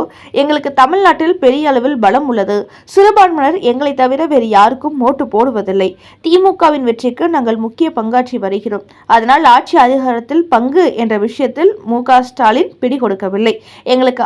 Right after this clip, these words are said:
அடுத்த ஆப்ஷன் தமிழக வெற்றி கழகம்தான். அதனால் இந்த முறை மு க ஸ்டாலின் இறங்கி வந்தாக வேண்டும். அதுவரைக்கும் நாங்களும் அவரை விட போவதில்லை" என்று காங்கிரஸ் கட்சி வட்டாரங்களில் கூறுகிறார்கள்.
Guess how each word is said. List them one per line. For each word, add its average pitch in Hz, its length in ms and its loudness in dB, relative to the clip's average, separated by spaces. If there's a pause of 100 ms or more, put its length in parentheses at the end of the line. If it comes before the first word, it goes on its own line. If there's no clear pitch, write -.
(160)
அடுத்த 381 260 2
ஆப்ஷன் 240 460 -2
தமிழக 254 500 0
வெற்றி 208 240 -6
கழகம்தான். 196 580 -2 (300)
அதனால் 254 400 2 (140)
இந்த 330 120 0 (140)
முறை 240 160 0 (140)
மு 247 100 2
க 262 180 2
ஸ்டாலின் 240 400 0
இறங்கி 269 300 -4
வந்தாக 214 500 0
வேண்டும். 190 260 -2 (260)
அதுவரைக்கும் 285 680 0
நாங்களும் 247 520 0
அவரை 214 300 -2
விட 214 160 -4 (140)
போவதில்லை" 262 500 -2 (140)
என்று 214 240 -6 (440)
காங்கிரஸ் 415 340 0
கட்சி 320 240 -4
வட்டாரங்களில் 214 800 0
கூறுகிறார்கள். 208 680 -2